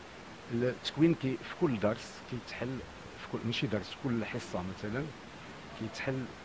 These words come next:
المده ديالو بين شهرين حتى ثلاثه الاشهر،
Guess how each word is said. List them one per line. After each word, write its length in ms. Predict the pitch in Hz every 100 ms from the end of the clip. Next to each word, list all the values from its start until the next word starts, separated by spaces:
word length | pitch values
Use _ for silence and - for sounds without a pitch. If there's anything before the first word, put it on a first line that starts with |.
| -
المده 340 | 110 101 95 98
ديالو 280 | 104 107 120
بين 240 | 101 104 98
شهرين 440 | 101 101 120 143 -
حتى 100 | 113
ثلاثه 200 | 113 - 92
الاشهر، 340 | 95 - 107